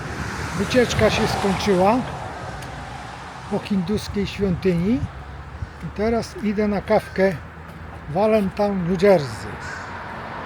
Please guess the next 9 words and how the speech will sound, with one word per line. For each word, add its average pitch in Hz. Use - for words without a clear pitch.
I 160
wszystkich -
pozdrawiam. 185
Jest 160
dzisiaj 196
sobota. 226
Fajna, 208
spokojna 196
dzielnica. 196